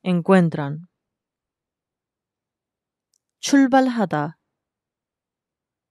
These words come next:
Empezar. Yo empiezo. Tú empiezas. Él empieza.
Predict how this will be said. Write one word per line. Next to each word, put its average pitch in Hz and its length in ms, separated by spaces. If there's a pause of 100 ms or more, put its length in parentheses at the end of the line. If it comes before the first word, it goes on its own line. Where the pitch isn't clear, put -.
Empezar. 190 840 (1900)
Yo 185 520 (240)
empiezo. 170 840 (1500)
Tú 214 420 (360)
empiezas. 170 1000 (1500)
Él 202 460 (340)
empieza. 175 800